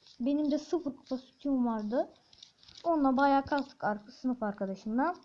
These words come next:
Neyse bu videonun da, her videonun sonuna geldiğimiz gibi. Bu, bu, bu video, konuşamıyorum heyecandan. Bu videonun da sonuna gelelim. Yine, e, haftada bir video atıyorum ben zaten artık. Ha, başladım artık video atmaya.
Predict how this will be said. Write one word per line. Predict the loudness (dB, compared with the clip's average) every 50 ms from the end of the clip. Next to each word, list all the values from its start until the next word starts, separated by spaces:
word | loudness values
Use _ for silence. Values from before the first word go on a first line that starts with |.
| _ _ _ _ -4
Neyse | -2 0 2 2 4 4
bu | 4 4 6
videonun | 6 6 6 4 2 2 2
da, | 2 2 2 -2 -6 -14 -20 _ _ _ _ _ 0
her | 2 2 4 4
videonun | 2 2 0 0 -2 -2
sonuna | -2 -2 -2 -2 0
geldiğimiz | 0 0 2 0 0 0 -2
gibi. | -4 -4
Bu, | -4 -4 -4 -4 -4 -4
bu, | -4 -4 -4 -6 -6 -8 -14 _ _ _
bu | -6 -2 0 2 4 4
video, | 4 4 4 2 0 -2 -4 -8 -20 -6 0
konuşamıyorum | 4 4 6 6 6 6 6 6 6 6
heyecandan. | 6 4 4 4 4 4 2 2 0 -4 -8 -20 -20 -20 -8 -2 0
Bu | 2 4
videonun | 4 6 6 6 6 6 4 4 4
da | 4 4
sonuna | 2 4 4 6 6 6 4
gelelim. | 4 2 2 2 2 0 0 -2 -4 -8 -18 _ _ _ _ _ _ _ _ _ _ _ _ _ _ _ _ _ _ _ _ _ -20 -20 -20 -20 _ _
Yine, | -2 2 4 4 4
e, | 4 4 2 2 2 2 2 2
haftada | 0 0 2 2 2 2 2 0 0 2 4 6 6
bir | 6 6 6 4
video | 4 2 4 4 4 4
atıyorum | 4 2 -2 -2 -2 -2 0 0 0 -2 -2 -2
ben | -4 -4
zaten | -4 -4 -6 -6 -4 -6 -8 -6
artık. | -6 -8 -8 -8 -10 -12 -12 -12 _ _ _ _ _ _ _ _ _ _
Ha, | -6 -4 -2 2 4
başladım | 4 4 4 2 0 -2 0 0 0 -2
artık | -2 -2 -4 -8 -12 -10 -6
video | -6 -2 -2 0 -2
atmaya. | -2 -2 -4 -4 -4 -2 -2 -2 -4 -6